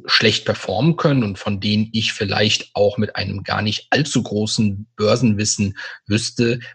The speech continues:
dass ich die nicht in meinem Portfolio haben möchte. Ich glaube, so klassische Titel, äh, die dafür in Frage kommen, sind irgendwie die Deutsche Bank oder die Commerzbank, wo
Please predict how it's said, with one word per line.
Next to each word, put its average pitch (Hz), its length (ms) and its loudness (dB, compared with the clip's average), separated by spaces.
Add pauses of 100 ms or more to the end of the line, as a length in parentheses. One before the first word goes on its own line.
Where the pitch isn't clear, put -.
(100)
dass - 200 -2
ich - 220 0
die 101 260 -6 (300)
nicht 110 640 2 (680)
in 104 60 4
meinem 98 300 2
Portfolio 98 600 -2
haben 98 300 -2
möchte. 135 500 2 (300)
Ich - 120 -6
glaube, 101 200 -2
so 101 160 -6
klassische - 560 -2
Titel, 101 480 0 (240)
äh, 107 160 0
die 101 80 0
dafür 101 300 0
in 95 100 -4
Frage 101 360 0
kommen, 104 260 -2
sind 98 180 -8
irgendwie 101 300 -2
die 101 120 -4
Deutsche 110 380 2
Bank 107 260 2
oder 104 160 0
die 101 120 -10
Commerzbank, 110 880 -2
wo 104 300 -4